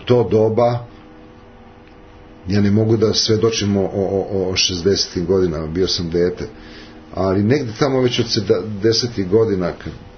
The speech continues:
sam ušao u ovaj svet, vi ste tačno znali da sa jednom rečenicom, e, izgore-, izgovorenom javno,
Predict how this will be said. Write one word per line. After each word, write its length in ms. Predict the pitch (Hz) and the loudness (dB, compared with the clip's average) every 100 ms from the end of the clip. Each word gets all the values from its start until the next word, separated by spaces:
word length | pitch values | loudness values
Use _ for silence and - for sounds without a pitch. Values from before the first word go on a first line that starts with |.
| - - - - - | -20 -20 -20 -20 -12
sam 320 | - 98 95 87 98 | -6 -2 -2 -2 -2
ušao 340 | 101 - 107 90 | 0 2 2 4
u 160 | 90 | 4
ovaj 200 | 95 92 | 4 4
svet, 420 | 90 - 104 95 | 0 0 0 0
vi 60 | 95 | -4
ste 140 | - - | -4 -2
tačno 240 | 131 123 | -4 -2
znali 440 | 98 107 110 110 98 - - - - 87 | -2 0 2 2 0 -6 -14 -12 -10 0
da 160 | 107 | 2
sa 160 | 104 113 | 4 2
jednom 500 | 104 120 139 147 110 | 4 4 2 0 0
rečenicom, 760 | 98 - 104 107 - 120 107 92 - - - - - - - - | 0 2 2 0 0 0 0 -2 -8 -20 -20 -20 -20 -20 -20 -6
e, 280 | 87 98 92 76 - - - - - - - - - - - - - - - - - - - - - - - - - | 0 2 2 0 -6 -20 -20 -20 -20 -20 -20 -20 -20 -20 -20 -20 -20 -20 -20 -20 -20 -20 -20 -20 -20 -20 -20 -14 0
izgore-, 580 | 104 98 98 123 135 - 131 | 2 2 2 2 2 0 0
izgovorenom 720 | 107 107 117 131 123 113 107 | 2 4 4 2 2 2 4
javno, 520 | 113 101 80 76 | 4 2 0 -4